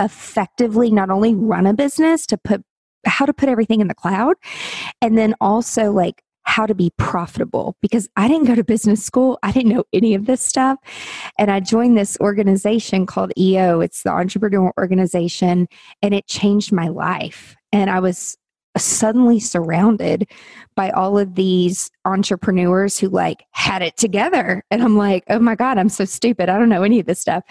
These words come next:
And I've realized over the years and traveling and speaking and teaching that that's the norm for the creatives. Like, we are amazing at, like,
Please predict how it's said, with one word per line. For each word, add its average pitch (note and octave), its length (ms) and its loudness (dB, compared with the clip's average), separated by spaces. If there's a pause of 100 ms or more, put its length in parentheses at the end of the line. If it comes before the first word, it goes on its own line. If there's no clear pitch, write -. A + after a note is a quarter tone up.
(680)
And A3 120 0
I've G#3+ 200 0
realized A3+ 480 0
over G3 180 0
the G3 80 0
years G3 460 2
and F3 100 0
traveling G3+ 480 0
and F#3 100 2
speaking F#3+ 380 0
and F3 140 2
teaching F3+ 640 0
that F3+ 300 0 (300)
that's G#3+ 300 -4
the E4+ 120 2
norm D#4 400 4 (100)
for D#4+ 120 0
the - 100 -2
creatives. C4 800 0
Like, G#3 320 -2 (360)
we A3+ 440 4
are G#3 200 2
amazing G3 600 2
at, G3 120 -4
like, F3+ 320 -2